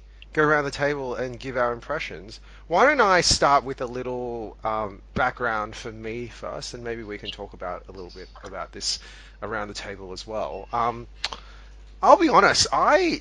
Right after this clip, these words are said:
this was not really on my radar at all. Like, I, I don't know if I just haven't really been following up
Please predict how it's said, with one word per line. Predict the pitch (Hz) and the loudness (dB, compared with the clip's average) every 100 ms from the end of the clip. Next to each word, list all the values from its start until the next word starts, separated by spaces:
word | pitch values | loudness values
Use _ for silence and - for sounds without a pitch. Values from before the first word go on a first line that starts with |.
| - | -8
this | 139 190 - | -6 -4 -2
was | 339 | -2
not | 151 147 117 | 2 2 2
really | 113 127 123 | 0 2 2
on | 113 | 0
my | 113 101 | -2 -4
radar | 95 107 113 92 92 92 - | -2 -4 -2 0 2 0 -2
at | 104 101 - - | -2 -2 -6 -8
all. | 104 107 67 - - - | -6 -6 -8 -16 -20 -16
Like, | 104 110 110 110 - - - - | -2 0 0 -2 -12 -16 -18 -6
I, | 120 127 127 | -4 -2 -2
I | |
don't | 156 156 | -2 0
know | 147 | 0
if | 139 - | 0 0
I | 117 | -2
just | 113 123 - | -2 -6 -6
haven't | 117 117 104 | -6 -6 -6
really | 107 110 | -6 -6
been | 110 104 | -8 -12
following | 101 - 104 104 101 | -8 -6 -6 -6 -8
up | 101 - | -10 -10